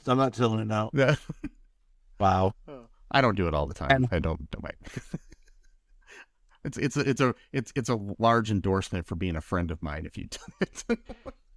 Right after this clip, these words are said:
Speaker 1: Yeah, exactly.
Speaker 2: Yeah. But yeah, um,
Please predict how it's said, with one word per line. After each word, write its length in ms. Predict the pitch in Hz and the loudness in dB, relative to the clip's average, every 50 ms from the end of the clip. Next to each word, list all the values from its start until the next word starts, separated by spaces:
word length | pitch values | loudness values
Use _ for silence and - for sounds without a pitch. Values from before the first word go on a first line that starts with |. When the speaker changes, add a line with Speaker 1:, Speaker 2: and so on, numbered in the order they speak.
| - - _ _ _ _ - _ _ _ - | -20 -20 _ _ _ _ -20 _ _ _ 6
Speaker 1:
Yeah, 240 | 170 170 170 165 151 | 8 10 10 10 10
exactly. 580 | 135 123 127 135 135 127 117 120 123 135 - - - | 8 8 6 6 6 4 4 2 0 0 0 -4 -6
Speaker 2:
Yeah. 200 | 98 90 80 80 - _ _ _ _ _ _ _ _ _ _ _ _ _ _ _ _ _ _ - | -4 -4 -4 -4 -8 _ _ _ _ _ _ _ _ _ _ _ _ _ _ _ _ _ _ -2
But 140 | - 202 190 | 2 2 4
yeah, 340 | 147 131 127 123 117 117 - | 4 4 2 2 0 0 -2
um, 300 | 123 131 127 123 123 | -2 -2 -2 -2 -4